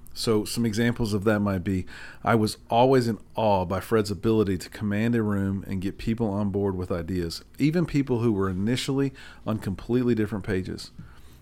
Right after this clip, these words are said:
Or another example might be, "Matt's ability to juggle multiple projects was unlike any I've ever seen before and made a dramatic difference in the productivity level for our team." So it really does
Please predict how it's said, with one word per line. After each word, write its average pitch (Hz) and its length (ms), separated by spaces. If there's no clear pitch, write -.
Or 127 360
another 123 260
example 113 300
might 107 160
be, 110 120
"Matt's 120 400
ability 127 480
to 107 120
juggle 104 400
multiple 107 420
projects 92 640
was 101 160
unlike 107 420
any 135 380
I've 104 220
ever 120 280
seen 113 300
before 95 460
and 104 140
made 107 140
a 101 40
dramatic 104 480
difference 101 440
in 107 100
the 101 60
productivity 123 640
level 95 380
for 104 340
our 95 160
team." 85 500
So 160 240
it 160 140
really 170 220
does 143 360